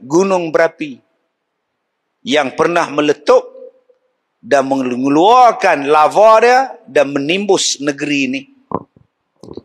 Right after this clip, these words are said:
Negeri itu nama dia Pompei, yang ada di wilayah Itali yang sekarang dibuka untuk lawatan. Tuan-tuan boleh tengok macam mana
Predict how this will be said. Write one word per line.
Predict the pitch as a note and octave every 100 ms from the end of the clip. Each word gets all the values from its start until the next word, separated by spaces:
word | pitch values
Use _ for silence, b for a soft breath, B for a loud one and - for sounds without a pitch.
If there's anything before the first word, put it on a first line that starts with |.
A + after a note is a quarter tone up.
| -
Negeri | G#2+ D3+ C#3+ F3+ A3 G3
itu | E3+ E3+
nama | D#3 D3 D3 D3+
dia | D3 C#3+
Pompei, | - E3+ F3 D3+ D#3+ B2 A2+ _ _ _ _ _ _ _ _ _ _ _ _ _ _ _
yang | A#2+ C3
ada | A#2+ C#3 C#3 C3+
di | B2 C3+
wilayah | C3 B2+ B2+ B2+ A2 -
Itali | B2+ - B2 C3 D3 C3+ - _ _ _ -
yang | B2 B2
sekarang | A#2+ B2+ B2+ B2+ A#2+
dibuka | B2 A2+ B2+ - B2 -
untuk | A#2+ - G#2+ A#2
lawatan. | A2+ G#2+ G#2+ - - _ _ _ _ _ _ _ _ _ _ _ _ _ _ -
Tuan-tuan | A#2+ A#2 B2
boleh | C3 C#3+ C#3+
tengok | D#3+ E3+ F#3 D#3+
macam | D3+ D#3 C#3+
mana | D#3 F3 F#3 F#3